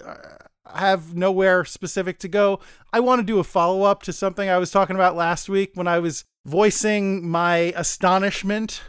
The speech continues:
really, at the fact that, uh, WrestleMania was going to be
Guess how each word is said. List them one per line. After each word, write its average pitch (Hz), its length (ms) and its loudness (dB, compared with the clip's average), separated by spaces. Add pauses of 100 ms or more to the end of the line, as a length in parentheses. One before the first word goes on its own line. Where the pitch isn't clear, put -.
really, 196 600 0
at 185 280 -2
the 175 80 -6
fact 185 420 0
that, 170 360 -4
uh, 170 140 0
WrestleMania 180 1000 -2
was 160 240 -4
going 175 340 -2
to 175 180 -6
be 175 500 -2